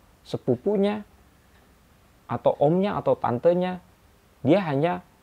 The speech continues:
melihat bahwa ada manusia lain yang lebih dewasa atau lebih besar, dan kemudian dia belajar tentang bahasa dan lain sebagainya.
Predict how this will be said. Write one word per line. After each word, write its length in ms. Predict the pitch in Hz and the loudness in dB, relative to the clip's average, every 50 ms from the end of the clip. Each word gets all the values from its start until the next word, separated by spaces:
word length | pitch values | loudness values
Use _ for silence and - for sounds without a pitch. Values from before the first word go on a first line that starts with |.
| _ - | _ -4
melihat 320 | 131 135 139 131 170 180 - - | 0 0 0 0 -2 -4 -2 0
bahwa 320 | 131 107 110 120 131 - - _ | 0 0 2 0 0 -2 -4 _
ada 240 | - 120 123 127 143 | -4 -2 -2 0 -2
manusia 480 | 127 123 117 117 113 110 - - 120 107 | -2 -2 -4 -4 -4 -6 -4 -4 -2 -2
lain 240 | 107 104 113 139 139 | 0 -2 -2 -2 -2
yang 160 | 123 117 110 | -4 -4 -4
lebih 240 | 101 92 95 98 92 | -4 -2 -2 -2 -2
dewasa 480 | 95 95 90 90 87 87 - - 139 | -4 -4 -4 -4 -6 -6 -6 -4 -6
atau 160 | - - - | -4 -4 -4
lebih 320 | 107 98 90 92 90 87 95 | -4 -4 -4 -6 -8 -8 -8
besar, 320 | - - 127 131 143 - - - _ _ _ _ _ _ _ _ _ _ _ _ _ _ - - | -4 -2 -2 -2 -2 -4 -8 -16 _ _ _ _ _ _ _ _ _ _ _ _ _ _ -4 0
dan 160 | 110 107 107 | 0 0 0
kemudian 560 | 104 110 104 107 104 123 156 175 170 147 117 | 0 -2 -2 0 2 4 4 2 2 0 0
dia 320 | 104 127 143 156 156 - _ _ _ _ _ _ _ _ _ _ _ _ _ | 0 0 0 0 -2 -8 _ _ _ _ _ _ _ _ _ _ _ _ _
belajar 480 | - 101 104 101 101 95 107 135 - - | -4 -2 0 0 2 2 2 0 0 -2
tentang 400 | 104 101 - 120 123 127 131 - _ _ _ _ _ _ | -4 -4 -4 -6 -6 -6 -10 -14 _ _ _ _ _ _
bahasa 720 | - - - - 117 123 131 - - - 131 123 127 - - _ _ _ _ _ _ _ _ _ _ _ _ - | -6 -4 -4 -2 -4 -4 -6 -6 -8 -8 -6 -6 -6 -8 -12 _ _ _ _ _ _ _ _ _ _ _ _ -4
dan 160 | 101 98 98 | -2 0 0
lain 140 | 98 98 - | -2 -4 -4
sebagainya. 500 | - 95 90 87 90 85 82 80 78 | -4 -4 -2 -2 -4 -4 -6 -10 -12